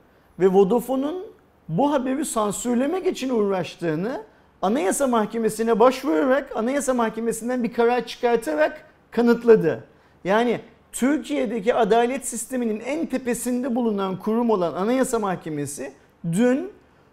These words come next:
Vodafone'un erişimi de durdurdu. Kemalettin'in web sitesindeki o habere mahkeme kararıyla erişimi durdurdu ki Vodafone. Ee, haberin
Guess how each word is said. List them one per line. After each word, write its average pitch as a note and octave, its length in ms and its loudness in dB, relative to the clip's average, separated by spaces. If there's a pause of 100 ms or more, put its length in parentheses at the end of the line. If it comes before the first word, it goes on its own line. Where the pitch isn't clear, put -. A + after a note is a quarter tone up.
Vodafone'un C4+ 640 4 (120)
erişimi B3 520 0
de B3+ 140 2
durdurdu. E3+ 640 0
Kemalettin'in G3+ 580 -2
web B3 140 0
sitesindeki G3+ 560 -4
o B3 160 2
habere A3 380 2
mahkeme A3+ 500 -2
kararıyla A3+ 420 0
erişimi A3 480 -4
durdurdu D3 440 -4
ki - 120 -14 (100)
Vodafone. C3+ 440 -6 (520)
Ee, E3+ 920 10
haberin F#3+ 560 4